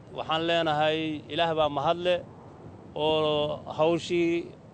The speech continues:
muddada isbuuca ahayd noo soo socotay ee imtixaankii qaranka, ee, inay noogu soo dhammaadeen ama uu noogu soo dhammaaday maanta, uu noogu gabagaboobay si nabadgelyo ah. Waxaan uga mahad celinaynaa waalidiinta,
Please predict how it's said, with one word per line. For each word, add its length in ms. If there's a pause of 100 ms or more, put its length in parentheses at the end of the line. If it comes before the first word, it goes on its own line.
(200)
muddada 560
isbuuca 340
ahayd 380
noo 160
soo 160
socotay 500 (140)
ee 160
imtixaankii 480
qaranka, 400 (1400)
ee, 400
inay 200
noogu 240
soo 180
dhammaadeen 760 (500)
ama 200
uu 120
noogu 280
soo 180
dhammaaday 480
maanta, 380
uu 80
noogu 240
gabagaboobay 560
si 120
nabadgelyo 560
ah. 180 (1080)
Waxaan 280
uga 180
mahad 280
celinaynaa 880 (240)
waalidiinta, 600